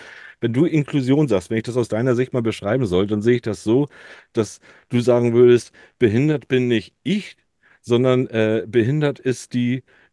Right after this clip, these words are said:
die Infrastruktur, die mich ja behindert macht eigentlich. Sehe ich das so richtig? Hab ich das so, so ist, so, so verstehe ich es doch richtig?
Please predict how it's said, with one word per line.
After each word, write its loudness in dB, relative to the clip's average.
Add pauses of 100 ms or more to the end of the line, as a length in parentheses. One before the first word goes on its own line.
die -8
Infrastruktur, 0
die -2
mich -2
ja 0
behindert -2
macht -6
eigentlich. -20 (480)
Sehe 4
ich -2
das -2
so -2
richtig? -4
Hab -4
ich -16
das -6
so, -2
so -2
ist, -12
so, -14
so -6
verstehe -4
ich -2
es -14
doch -10
richtig? -8